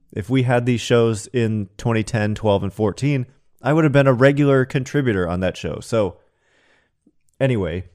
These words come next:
the Giants are on their way, in my opinion. So we're gonna talk about this game. It is a spring training game. Big caveat, <laughs> you know, before I just totally get worked up over this. It, it was a spring game, but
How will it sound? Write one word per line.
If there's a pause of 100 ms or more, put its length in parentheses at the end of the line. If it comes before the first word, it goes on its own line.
(140)
the
Giants
are
on
their
way,
in
my
opinion.
So
we're
gonna
talk
about
this
game. (420)
It
is
a
spring
training
game.
Big (500)
caveat,
<laughs>
you
know, (580)
before
I
just
totally
get (280)
worked
up
over
this. (440)
It, (200)
it
was
a
spring
game,
but